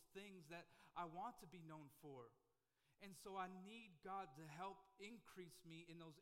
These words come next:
areas of integrity, because sometimes it's a lot easier to do the easy thing rather than the right thing. Did, did you know that?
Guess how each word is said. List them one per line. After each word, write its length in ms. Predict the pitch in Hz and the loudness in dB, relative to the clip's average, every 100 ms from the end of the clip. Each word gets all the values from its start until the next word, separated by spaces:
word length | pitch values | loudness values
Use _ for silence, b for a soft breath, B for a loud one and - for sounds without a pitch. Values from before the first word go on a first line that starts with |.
| 180 | 0
areas 400 | 175 165 156 131 B B - | 2 2 0 -4 B B -4
of 100 | 180 | 0
integrity, 640 | 175 165 180 165 165 156 - | 0 0 -2 0 -2 -2 -2
because 240 | 165 190 165 | -4 -4 -4
sometimes 640 | - 220 233 214 202 196 175 B B - | 0 0 0 0 2 2 -4 B B -2
it's 160 | 170 | 0
a 80 | 156 156 | 0 4
lot 240 | 180 202 - | 6 6 4
easier 560 | 190 202 156 165 160 151 B B | -4 -4 -4 -2 -2 -2 B B
to 80 | 185 151 175 | -4 -2 -2
do 160 | 190 | 0
the 100 | 160 | 0
easy 460 | 151 180 202 160 160 - | 0 0 -2 -4 -6 -2
thing 320 | 175 170 170 | -2 -2 0
rather 320 | 165 175 170 156 | 2 2 0 -4
than 160 | 170 160 | -4 -4
the 80 | 151 143 | -4 -2
right 220 | 165 165 - | -2 -4 -6
thing. 240 | 156 131 110 - - b b _ _ | -6 -6 -10 -18 -20 b b _ _
Did, 160 | 175 170 | -2 -2
did 160 | 170 156 | -4 -4
you 80 | 175 | -4
know 160 | 175 185 185 | -2 -2 0
that? 240 | 196 190 | 0 0